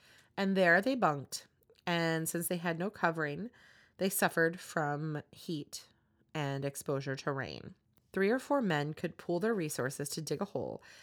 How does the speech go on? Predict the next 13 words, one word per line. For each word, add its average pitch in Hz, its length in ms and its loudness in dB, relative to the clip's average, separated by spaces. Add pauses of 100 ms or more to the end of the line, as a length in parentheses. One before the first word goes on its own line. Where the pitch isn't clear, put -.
(160)
about 175 260 2
three 170 200 -2
feet - 240 -6
deep - 260 -6 (320)
and 180 160 4
then 170 160 2
scoop - 340 0
out 151 300 4
the - 140 -6
earth 123 320 -4
in 156 140 -2
right 135 220 -2
angles. - 600 -6